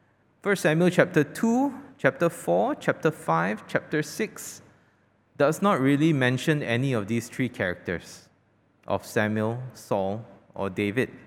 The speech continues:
And so if First Samuel was a movie with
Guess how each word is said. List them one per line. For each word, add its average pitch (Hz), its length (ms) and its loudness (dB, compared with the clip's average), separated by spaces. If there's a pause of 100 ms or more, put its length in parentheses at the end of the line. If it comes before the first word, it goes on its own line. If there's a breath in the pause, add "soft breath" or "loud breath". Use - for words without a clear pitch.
(2500 soft breath)
And 147 140 4
so 208 240 6
if 180 180 6
First 277 340 0
Samuel 202 680 2
was 147 300 2
a 139 100 2
movie 139 840 2 (720)
with 135 340 0